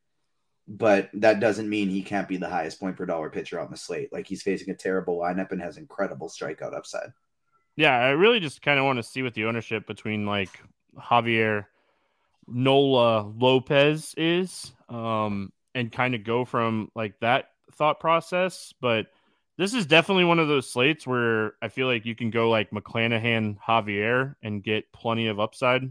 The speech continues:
Speaker 2: If your bats kinda do their thing, you could be looking really good and not necessarily needing to get, you know, DeGrom, Seager, Cole, even though they're just phenomenal. Um, I love this spot for Javier. I think he has, matchup-wise, matchup and his ability, I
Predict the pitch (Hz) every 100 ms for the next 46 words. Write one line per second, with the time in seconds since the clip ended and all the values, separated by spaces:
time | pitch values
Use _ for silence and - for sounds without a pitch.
0 | 139 107 110 98 101 110 - 113 117 123
1 | 120 113 120 127 131 120 110 104 107 107
2 | 113 110 110 113 107 104 117 117 104 _
3 | _ _ _ _ _ - - 135 143 147
4 | 131 123 139 135 117 127 143 143 139 147
5 | 135 _ _ - 131 117 113 127 127 131
6 | 123 131 131 123 - 131 131 135 127 113
7 | 113 107 104 92 _ - 104 - - 104
8 | 104 117 123 123 - - 107 104 101 98
9 | 95 - _ 180 190 123 127 135 147 -
10 | 143 143 143 139 139 139 135 139 131 123
11 | - 110 131 127 127 120 120 117 - -
12 | 123 147 190 - 147 110 113 107 107 104
13 | - 120 143 170 190 165 127 104 117 147
14 | 147 147 160 160 165 - _ _